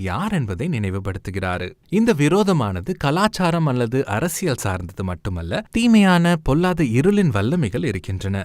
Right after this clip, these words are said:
இவைகளே விரோதங்களையும் வன்முறைகளையும் தூண்டுகின்றன. அவர்கள் இந்த பொல்லாங்கை இயேசுவுக்கும் அவருடைய போதனைகளுக்கும் உண்மையாக இருப்பதன் மூலம் எதிர்க்க வேண்டும். அவருடைய வருகையையும் அப்படிப்பட்ட தீமையின் மீதான இறுதி வெற்றியையும் எதிர்பார்ப்பதன் மூலம் இதை செய்யலாம்.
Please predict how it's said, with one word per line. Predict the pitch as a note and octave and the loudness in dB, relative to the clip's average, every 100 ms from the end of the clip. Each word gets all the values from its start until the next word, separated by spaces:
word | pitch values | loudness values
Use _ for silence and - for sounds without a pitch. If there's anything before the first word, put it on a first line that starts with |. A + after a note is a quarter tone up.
| - - | -10 -2
இவைகளே | C#3 A3 A3 D#3+ B2 D3 | 0 2 2 2 2 2
விரோதங்களையும் | A#2+ C3+ G3+ G3+ E3 A#2 A2 D#3 | 2 2 4 2 2 0 0 0
வன்முறைகளையும் | G2+ A#2+ G#3 G3+ A#2 F2+ F2+ D#3 | 0 0 4 4 4 0 -2 -4
தூண்டுகின்றன. | - G#2 F#2 F2+ E2+ F#2 F#2+ - _ | -2 -2 -2 -6 -4 -4 -4 -8 _
அவர்கள் | - E3+ A3 G#3 F#3+ | 0 4 4 2 0
இந்த | D3 A2+ | -2 -2
பொல்லாங்கை | G2+ G#2 B2 G2 F2+ E3+ | 0 0 0 0 -2 -4
இயேசுவுக்கும் | A#2 F3 - G3 E3+ - E3+ | 2 2 2 -4 -4 -2 -2
அவருடைய | B2+ B2+ B2+ B2+ B2+ | -2 -2 -2 -2 -2
போதனைகளுக்கும் | - A#2+ E3+ E3 B2 G2 - A#2 | -2 0 2 2 2 -2 -4 -6
உண்மையாக | G#2 C#3 G3 G3 E3+ D#3+ | -2 0 2 0 0 0
இருப்பதன் | G#2+ G#2 G2 F#2+ | -2 -2 -2 -2
மூலம் | F2 E2+ D3+ | -4 -4 -2
எதிர்க்க | A#2 G#2+ - F#2 | -2 -4 -4 -4
வேண்டும். | F2+ F#2 F2 - | -2 -2 -4 -8
அவருடைய | - F#3+ G#3+ G#3 G3+ | -6 -2 0 0 0
வருகையையும் | D3 F#2+ G2+ G#2+ F2 E2+ C3 - - | 0 -2 -2 -2 -2 -2 -4 -6 -4
அப்படிப்பட்ட | C#3 - G#3+ G3 F3 F3+ | -2 0 0 0 -2 -2
தீமையின் | D#3 F#3+ G3+ F#3 C#3+ | -2 0 0 0 0
மீதான | C#3+ C#3 C3+ C#3 - | 0 -2 -4 -4 -2
இறுதி | A2 C#3+ D#3 | -2 0 -2
வெற்றியையும் | G2+ E2+ - G#2+ F2+ D#3 - | -4 -6 -6 -6 -6 -6 -4
எதிர்பார்ப்பதன் | A#2 G3 - D#3+ - B2 A#2 F#2+ | -2 -2 -2 -4 -2 -2 0 0
மூலம் | F2+ A#2+ G3 | -2 -4 -4
இதை | E3+ A#2 | -4 -4
செய்யலாம். | - F#2 F#2 F2 | -6 -6 -6 -8